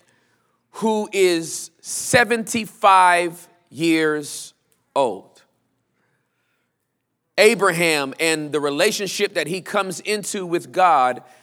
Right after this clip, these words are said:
is absolutely profound to me and goes against all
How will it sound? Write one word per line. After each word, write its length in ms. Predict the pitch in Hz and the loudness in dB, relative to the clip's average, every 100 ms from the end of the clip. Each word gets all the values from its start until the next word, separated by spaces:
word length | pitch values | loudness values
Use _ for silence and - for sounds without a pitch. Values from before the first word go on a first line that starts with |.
| _ _ _ | _ _ _
is 200 | 170 131 - | -2 -2 4
absolutely 680 | 196 214 - 196 185 180 160 | 4 4 -2 -2 -2 -2 -8
profound 680 | - 151 - 202 190 175 147 | -6 -8 -2 2 2 2 -4
to 140 | 156 | -6
me 260 | 139 139 139 | -4 -4 -4
and 180 | 147 139 | -6 0
goes 320 | 180 196 175 | 2 2 0
against 400 | 156 175 165 - | -2 -2 -4 -6
all 480 | - 185 185 185 185 | 2 4 6 4 0